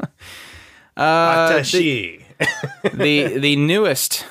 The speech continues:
Speaker 1: announcement for the next Gundam series, 'cause we can't have enough Gundam. And so, uh, whenever our new s-,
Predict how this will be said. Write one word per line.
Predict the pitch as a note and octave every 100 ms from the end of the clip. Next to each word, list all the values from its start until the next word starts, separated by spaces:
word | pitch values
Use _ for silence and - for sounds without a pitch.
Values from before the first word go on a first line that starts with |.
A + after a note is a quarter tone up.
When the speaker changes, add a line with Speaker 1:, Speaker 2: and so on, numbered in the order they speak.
| - -
Speaker 1:
announcement | B2+ B2 - A#2+ -
for | B2
the | B2
next | C#3 - - -
Gundam | A2+ G2+ G2 F#2+
series, | G2+ G2
'cause | A2
we | A#2
can't | F3+ F3+
have | E3
enough | D3+
Gundam. | C3+ B2 A2 F#2 G2+ _ _ _ -
And | -
so, | B2 A#2
uh, | G#2+
whenever | A#2+ C3 D3
our | C#3+
new | C#3+
s-, | -